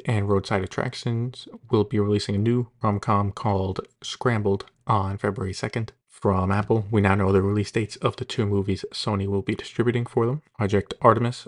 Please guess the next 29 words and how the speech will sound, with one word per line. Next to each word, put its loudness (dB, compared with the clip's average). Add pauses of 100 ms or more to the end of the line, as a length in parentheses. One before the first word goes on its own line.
starring -2
Scarlett -4
Johansson, -4 (180)
Channing -4
Tatum, 2
will -2
come -2
out -2
July -4
twelfth, -6
while 2
Wolves, 0
starring -4
George -2
Clooney -2
and -10
Brad -6
Pitt, -6 (320)
comes -2
out -2
September -6 (400)
twentieth. -4 (420)
Personally, -2
I'm -4 (480)
really 6
looking 0
forward 4
to -2
Wolves. 0